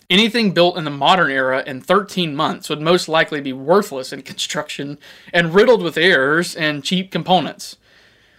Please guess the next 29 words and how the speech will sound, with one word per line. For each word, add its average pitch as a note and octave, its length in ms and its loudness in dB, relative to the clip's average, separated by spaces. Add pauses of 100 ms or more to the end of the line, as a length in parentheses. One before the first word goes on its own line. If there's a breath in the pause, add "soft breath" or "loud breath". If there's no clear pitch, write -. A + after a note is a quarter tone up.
(180 soft breath)
In E3+ 160 0
nineteen A3+ 500 0
thirty, C#3+ 420 0
with C#3 200 -8
no C#3+ 340 2
computer-aided A3 680 0
design, C#3+ 640 -2 (420 soft breath)
no D#3 340 2
cordless A#3 480 2
drills, E3+ 680 2
no D3+ 380 0
safety G3+ 400 0
harnesses F#3+ 500 -2
or G#3 80 -2
hard C#3 260 -2
hats, C3+ 420 -2 (500 soft breath)
a E3 60 -2
building G#3 480 4
that E3 180 2
has D3 220 -4
stood G3+ 480 0
the E3 80 -4
test G3 320 -2
of G#3 120 -8
time, C3+ 580 -4 (360 soft breath)
weathered D3 380 0
m-, G#3 300 -8 (320)
countless B3 560 0
blizzards, D#3 640 0